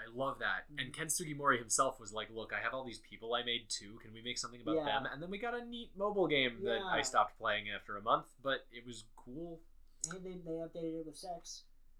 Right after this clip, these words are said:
Speaker 1: Yes.
Speaker 2: <laughs>
Speaker 1: Pokemon Master Sex.
Speaker 2: <laughs>
Speaker 1: My favorite mis-, um, misuse of, uh, of hashtags or whatever.
Speaker 2: Yeah.
Speaker 1: <laughs> Maladapted
Speaker 2: They did,
Speaker 1: hashtag.
Speaker 2: they did update it with sex.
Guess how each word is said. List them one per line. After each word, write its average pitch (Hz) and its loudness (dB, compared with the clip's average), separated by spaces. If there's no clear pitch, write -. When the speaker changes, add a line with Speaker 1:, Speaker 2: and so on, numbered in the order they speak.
Speaker 1:
Yes. 131 4
Speaker 2:
<laughs> - -4
Speaker 1:
Pokemon 180 12
Master 147 10
Sex. 117 0
Speaker 2:
<laughs> - -12
Speaker 1:
My 120 2
favorite 117 2
mis-, - 8
um, 104 2
misuse 117 2
of, 104 -6
uh, 101 -6
of 107 -12
hashtags 107 -2
or 101 -6
whatever. 104 -4
Speaker 2:
Yeah. 131 -4
Speaker 1:
<laughs> - -2
Maladapted 117 4
Speaker 2:
They 123 -2
did, 110 -6
Speaker 1:
hashtag. 113 4
Speaker 2:
they 139 -4
did 151 -4
update 143 -8
it 139 -14
with 139 -16
sex. 123 -6